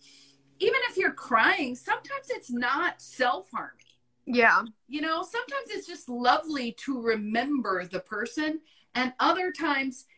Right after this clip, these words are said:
Speaker 1: it's like, whoa, fucking
Speaker 2: Yeah.
Speaker 1: dark, man. And it's up to each individual to, to assess that and to make decisions based on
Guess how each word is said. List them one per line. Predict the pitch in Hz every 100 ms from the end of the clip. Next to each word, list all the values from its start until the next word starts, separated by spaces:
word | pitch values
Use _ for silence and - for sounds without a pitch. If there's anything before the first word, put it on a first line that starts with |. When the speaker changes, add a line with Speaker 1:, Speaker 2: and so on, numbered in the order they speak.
| _ -
Speaker 1:
it's | 285 - - - - -
like, | 233 240 214 196 - -
whoa, | 180 180 208 285 220 - 165 - _
fucking | - 233 220
Speaker 2:
Yeah. | 185 - _ -
Speaker 1:
dark, | 196 214 - - - - _
man. | 135 135 139 156 - _ _ _ _ -
And | 269 269
it's | 311 - -
up | 370 -
to | 381 392
each | 330 311 -
individual | 339 311 254 277 370 381 277 233 226 _ _ _ _ -
to, | - 330 311 277 233 - _ _ _ _ _ - 151 156 -
to | 330
assess | 285 262 359 415 466
that | 302 226 208
and | 226 240
to |
make | 262 285
decisions | 247 - 294 359 302
based | - 240 330
on | -